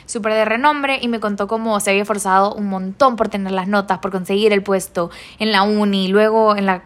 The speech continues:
compañía, y ir creciendo, ¿vea? Y luego simplemente lo dejó porque se burned out, o sea, ya estaba cansadísimo de ese ritmo de corporativo y se fue a viajar a Europa por seis meses.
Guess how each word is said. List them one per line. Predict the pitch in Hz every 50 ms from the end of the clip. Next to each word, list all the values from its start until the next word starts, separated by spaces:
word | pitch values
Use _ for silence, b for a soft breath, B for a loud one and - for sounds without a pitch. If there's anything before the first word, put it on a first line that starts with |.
| - -
compañía, | - 196 180 190 185 202 220 226 220 208 185 175 175 165 B B B B B B
y | - 214 214 202 196 196 190 175 - -
ir | 233 233 220
creciendo, | 226 233 220 208 220 247 240 233 220 208 196 185 175 170
¿vea? | 170 170 170 175 175 190 202 - -
Y | 233 240 233
luego | 226 285 320 349 349 339
simplemente | 302 302 285 277 269 269 269 254 285
lo | 277 240
dejó | 220 247 294 320 349 - -
porque | - 254 240 233 - 240 220 214 208 208 - - _
se | - - - 214 202 196
burned | 190 202 226 240 247 247 208
out, | 202 208 240 262 247 226
o |
sea, | 202 214 202 190 180 180 B B B B B -
ya | 196 214
estaba | 220 214 240 233 233
cansadísimo | 233 226 214 208 202 190 226 240 247 247 254 240 240 240 240 233 233
de | 208 202 196 190 185 180 180 185 190 -
ese | 202 202 202 226 208
ritmo | 214 - 240 269 277 240 262 254 247 254 247 247 247 B B B - - -
de | 202 196 214 196 202 - - _
corporativo | - 226 214 208 - 233 196 185 185 - - 269 277 240 202 208 277 392 b b b b b b b _
y | - 247
se | 226 247 220
fue | 214 247 240 240 247 240
a | - 226
viajar | 226 226 214 208 202 196 202 - -
a |
Europa | 208 196 190 185 185 180 196 190 190
por | 202 190 190
seis | - 196 180
meses. | 190 - - - - - - -